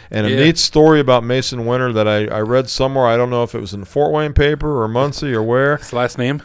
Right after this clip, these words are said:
Speaker 2: <laughs> is Winter?
Speaker 1: Winter,
Speaker 2: Yeah.
Speaker 1: yeah. But <clears throat> either in his freshman year or sophomore year, he was wrestling, and during that time, his grandpa passed away.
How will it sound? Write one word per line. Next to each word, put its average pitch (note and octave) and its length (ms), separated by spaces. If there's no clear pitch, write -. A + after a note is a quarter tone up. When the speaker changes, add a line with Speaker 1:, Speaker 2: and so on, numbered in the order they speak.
Speaker 2:
<laughs> - 1600
is G#2+ 120
Winter? B2+ 420
Speaker 1:
Winter, D#3+ 360
Speaker 2:
Yeah. C#3+ 60
Speaker 1:
yeah. D#3 200
But C#3 220
<clears throat> - 300
either G3+ 240
in F3+ 40
his D3 120
freshman E3 420
year D#3 240
or A#2 60
sophomore C#3 500
year, A#2+ 120
he A#2 100
was G#2+ 180
wrestling, A2 560
and A2 360
during B2+ 220
that A#2+ 180
time, A#2+ 280
his F#2+ 160
grandpa G#2+ 500
passed F#2+ 320
away. F#2 360